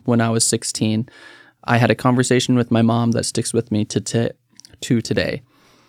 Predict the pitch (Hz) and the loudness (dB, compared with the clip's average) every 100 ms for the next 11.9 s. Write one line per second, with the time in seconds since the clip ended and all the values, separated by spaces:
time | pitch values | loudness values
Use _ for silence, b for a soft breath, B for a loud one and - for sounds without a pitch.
0 | b b b _ _ _ _ _ _ - | b b b _ _ _ _ _ _ -4
1 | 120 120 131 143 135 127 120 117 113 113 | 2 4 4 4 2 2 2 4 4 2
2 | 113 107 117 - 107 107 - - 50 127 | 2 0 0 0 0 0 -2 -4 -4 -6
3 | - - _ _ _ _ _ _ _ _ | -8 -16 _ _ _ _ _ _ _ _
4 | _ _ _ _ _ _ _ _ - 120 | _ _ _ _ _ _ _ _ -2 2
5 | 113 117 - - 123 127 120 - 117 113 | 4 2 -2 -2 2 2 0 2 2 2
6 | 110 113 135 - 113 110 - 95 - - | 2 0 0 -2 0 -2 -4 -8 -8 -10
7 | - - - - - _ _ b b b | -12 -8 -10 -10 -20 _ _ b b b
8 | b - 127 120 113 - 123 127 120 - | b 0 2 4 2 0 0 2 0 2
9 | 120 120 - - - - - - 117 - | 0 0 -2 -6 -6 -2 -2 0 -2 -4
10 | _ _ _ - 117 - - 135 - 135 | _ _ _ -6 -6 -4 0 0 0 0
11 | 123 117 - 113 113 - 123 - 135 | 2 0 0 2 0 -2 -4 -6 -8